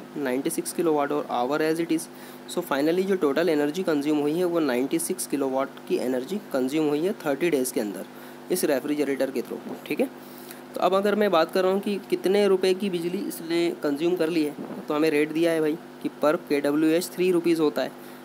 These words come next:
तो per नाइंटी सिक्स, अ, केडब्ल्यूएच का कितना होगा, तो नाइंटी सिक्स केडब्ल्यूएच में थ्री का multiply किया, so finally we are getting the amount of rupees of which the refrigerator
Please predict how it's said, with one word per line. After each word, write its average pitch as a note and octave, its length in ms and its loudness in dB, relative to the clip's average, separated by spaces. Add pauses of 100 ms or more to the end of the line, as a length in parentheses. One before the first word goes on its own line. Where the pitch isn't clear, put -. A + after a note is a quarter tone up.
(240)
तो C#3+ 60 -2
per C#3 220 0 (200)
नाइंटी C3+ 340 2
सिक्स, - 300 -2 (180)
अ, C#3 80 0
केडब्ल्यूएच D#3+ 520 2
का F3+ 120 -2
कितना F3 240 -2
होगा, C#3+ 260 -2 (160)
तो D#3 80 -2
नाइंटी C3 320 0
सिक्स D#3 220 -4
केडब्ल्यूएच D#3 560 0
में D#3 100 0
थ्री C#3 160 -4
का C#3 100 -4
multiply D3 500 -2
किया, D3+ 260 0
so - 200 -12
finally C3+ 320 -2
we C3+ 120 -2
are C3+ 120 0
getting C3+ 320 -2 (640)
the C#3 180 0
amount C3+ 400 -2
of G#3 240 -2
rupees D#3 480 -2 (1400)
of C#3+ 200 -8
which B3 220 -4 (420)
the B2+ 140 -2
refrigerator D3+ 560 -2